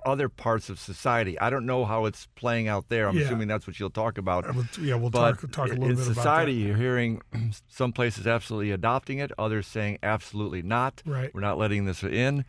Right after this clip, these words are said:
Speaker 1: So it's kind of interesting. I think
Speaker 2: Well, it's
Speaker 1: there's
Speaker 2: a
Speaker 1: a lot
Speaker 2: little
Speaker 1: of,
Speaker 2: bit
Speaker 1: a lot of unknowns and maybe a little miscommunication. Maybe.
Speaker 2: Yeah, right, right on. And it's a little bit of the Wild West, too. I think it's unregulated. So it's, you know, in some states it's legal. The, you know,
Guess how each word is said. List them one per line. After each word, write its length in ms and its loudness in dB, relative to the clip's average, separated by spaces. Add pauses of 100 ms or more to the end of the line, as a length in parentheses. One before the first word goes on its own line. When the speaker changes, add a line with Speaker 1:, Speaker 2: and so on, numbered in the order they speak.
(400)
Speaker 1:
So 460 0
it's 100 -10
kind 200 -2
of 60 -2
interesting. 420 -4
I 20 -8
think 100 -2
Speaker 2:
Well, 100 4
it's 100 4
Speaker 1:
there's 80 4
Speaker 2:
a 40 4
Speaker 1:
a 20 6
lot 160 4
Speaker 2:
little 100 2
Speaker 1:
of, 80 -8
Speaker 2:
bit 180 -8
Speaker 1:
a 60 -10
lot 180 2
of 100 0
unknowns 420 0
and 60 -6
maybe 220 -2
a 40 -2
little 220 -4
miscommunication. 720 -4
Maybe. 100 -2
Speaker 2:
Yeah, 120 4
right, 300 0
right 160 0
on. 220 2
And 100 0
it's 80 -8
a 60 0
little 360 2
bit 220 2
of 120 2
the 80 2
Wild 340 2
West, 400 0
too. 200 -2
I 80 -2
think 280 -4
it's 160 -6
unregulated. 880 0
So 300 -2
it's, 280 -4
you 100 0
know, 200 4
in 240 0
some 320 -2
states 420 -2
it's 220 -12
legal. 500 -4
The, 320 -8
you 80 -4
know, 180 0